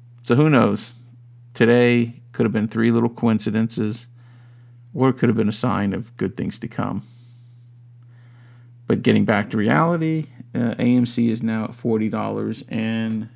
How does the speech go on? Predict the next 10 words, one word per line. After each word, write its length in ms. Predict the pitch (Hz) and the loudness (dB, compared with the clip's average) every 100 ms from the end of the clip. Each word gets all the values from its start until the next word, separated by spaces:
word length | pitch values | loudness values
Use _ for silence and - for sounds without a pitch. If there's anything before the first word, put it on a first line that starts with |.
| - | -20
sixty-eight 680 | - 120 117 110 104 - - | -8 -8 -6 -6 -6 -6 -10
cents. 440 | - - - - - - - - - - - - - | -10 -10 -16 -20 -20 -20 -20 -20 -20 -20 -20 -20 -14
So 200 | - 185 | 2 4
in 80 | 196 | 4
pre-market, 540 | 170 160 156 160 165 | 4 2 2 0 -2
it's 180 | 165 - | -2 -2
down 260 | 156 151 175 | 0 0 0
a 40 | |
little 160 | 123 98 | 0 -2
bit. 280 | 110 92 | -4 -6